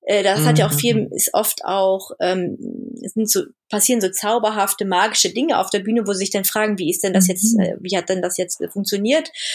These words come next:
Speaker 1: Und da sind sie auch
Speaker 3: <laughs>
Speaker 1: sehr neugierig, da einfach hinter die Bühne zu schauen. Und wir ermöglichen das auch
Speaker 2: Mhm.
Speaker 1: gerne, die PuppenspielerInnen, die sind gerne bereit, nach der Vorstellung noch mal Rede und Antwort zu stehen und auch wirklich noch mal die Puppen aus der Nähe zu zeigen,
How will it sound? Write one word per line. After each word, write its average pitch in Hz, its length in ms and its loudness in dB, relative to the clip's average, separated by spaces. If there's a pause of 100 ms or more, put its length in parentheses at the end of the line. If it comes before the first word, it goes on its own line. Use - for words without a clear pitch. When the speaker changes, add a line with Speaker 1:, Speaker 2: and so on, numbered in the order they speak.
(240)
Speaker 1:
Und 208 240 0
da 196 100 4
sind 226 180 2
sie - 120 4
auch 151 120 2
Speaker 3:
<laughs> - 0 -
Speaker 1:
sehr 208 220 2
neugierig, 220 720 0
da - 140 0
einfach 202 180 -2
hinter 226 220 2
die 185 100 -6
Bühne 170 240 -2
zu 170 160 -6
schauen. 165 300 2
Und 185 180 -2
wir 185 160 0
ermöglichen 202 580 2
das 143 140 4
auch 139 140 0
Speaker 2:
Mhm. 135 60 0
Speaker 1:
gerne, 180 300 0
die 180 240 -4
PuppenspielerInnen, 196 920 -2 (420)
die 196 100 0
sind 196 220 -2
gerne 190 240 2
bereit, 180 400 -2
nach 180 200 -4
der 190 120 -2
Vorstellung 185 420 -2
noch 180 140 -4
mal 185 220 -2
Rede 220 240 2
und 214 100 -2
Antwort 220 360 0
zu 208 120 0
stehen 214 260 2
und 196 100 -2
auch - 200 -4
wirklich 202 180 -6
noch 214 80 0
mal 202 80 2
die 190 80 -4
Puppen 226 240 -2
aus - 160 -2
der 190 120 0
Nähe 190 200 2
zu 180 160 -6
zeigen, 170 540 0